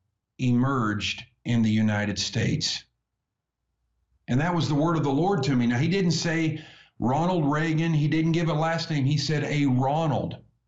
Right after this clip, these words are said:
So I'm not trying to read too much into that, but I think,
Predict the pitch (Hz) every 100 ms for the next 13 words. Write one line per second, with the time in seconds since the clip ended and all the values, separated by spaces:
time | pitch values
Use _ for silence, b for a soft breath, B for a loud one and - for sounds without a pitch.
0 | _ _ _ _ _ - - 170 156 143
1 | - 165 220 190 - 185 180 156 170 175
2 | 151 175 165 160 156 160 180 180 185 190
3 | 185 147 147 147 180 208 180 -